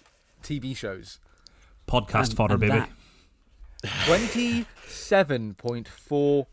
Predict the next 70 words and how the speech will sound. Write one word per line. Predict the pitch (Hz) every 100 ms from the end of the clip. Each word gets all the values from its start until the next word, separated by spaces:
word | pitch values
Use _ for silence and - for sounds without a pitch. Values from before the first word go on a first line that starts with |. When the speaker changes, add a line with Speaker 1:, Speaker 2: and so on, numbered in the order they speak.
| 113 113 107
Speaker 1:
billion | 139 131
Speaker 3:
Listen, | 127 113 101 - - _ -
Speaker 1:
at | 123 117
box | 123 - -
office. | 101 95
Speaker 3:
I'm |
willing, | 101 101 98
I'm | 98 104 107
willing | 107 104 98
to | 92
do, | 92 85 90
I'm | 90 90
willing | 92 92
to | -
do | - 82
another | 82 82
M | 80
C | 78 82
U | 76 78
movie | 78 73 78 - 101
in | 82
another | 82 87 90 80
two | 71 - 85
hundred | 78 71
episodes, | 87 - - 80 76 - -
okay? | 87 - 78 -
'Cause | 302 -
we're | -
on | 87
about | - - -
<laughs> |
two | 85
hundred | 80 80
and | 80 78 76 -
ten | - 73
or | 80
whatever | 78 - -
it |
is | 139
Speaker 2:
What | 165
an | 170
Speaker 3:
now. | 170
Speaker 2:
anniversary. | 165 170 160 156 135 175
Speaker 3:
So | 190 - - - - - - -
Speaker 1:
What | 180 226
we |
Speaker 3:
Yeah. | 208
Speaker 1:
could | 196
do, | 202 185 131
what | 151
we |
could | 156 139
do | 156 117
is | 104
just | 135 -
do | 131
good | 117 139 110
ones, | 95 98
and | 107
that | 110 117
really | 113
shorten | - 110 101
that | 98
list | 101 -
for | 107 104
us. | - 113
That | 104
would | 104
really | 107 117
Speaker 3:
<laughs> | 117 117 117 392